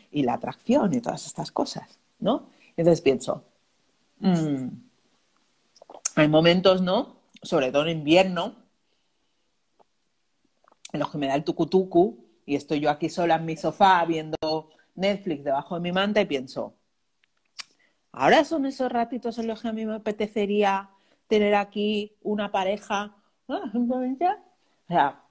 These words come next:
no, no por estar aquí haciendo guarradas mientras veo Netflix, pero por tener a alguien aquí, ¿no? Que te haga un arrumaco y que te achuche y tal, ¿no? Y entonces me pongo así como nostálgica. Pues muchas veces es más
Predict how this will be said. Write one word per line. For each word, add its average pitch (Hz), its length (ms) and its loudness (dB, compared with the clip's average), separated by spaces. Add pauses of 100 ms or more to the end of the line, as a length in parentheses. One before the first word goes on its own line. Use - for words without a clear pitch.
no, 185 360 -2
no 190 220 -2
por 311 140 6
estar 185 340 2
aquí 147 240 -2
haciendo 139 400 -4
guarradas 131 600 -2
mientras 131 400 -8
veo 131 200 -2
Netflix, 151 520 -2
pero 131 360 0 (540)
por 165 160 6
tener 151 320 4
a 226 120 8
alguien 220 360 -2
aquí, 247 560 -4
¿no? 269 440 -4 (840)
Que 165 100 -4
te 165 120 -6
haga 156 200 -4
un 147 140 -6
arrumaco 214 1080 -2 (640)
y - 120 -6
que 143 160 -4
te - 80 -8
achuche 233 840 4
y 165 120 -4
tal, 220 340 4
¿no? 269 160 -4
Y 196 120 -4
entonces 180 340 -8
me 175 100 -8
pongo 185 220 -4
así 190 180 -8
como 170 300 -8
nostálgica. 202 880 -2 (360)
Pues 156 120 -4
muchas 214 280 6
veces 214 300 6
es 185 160 0
más 190 460 2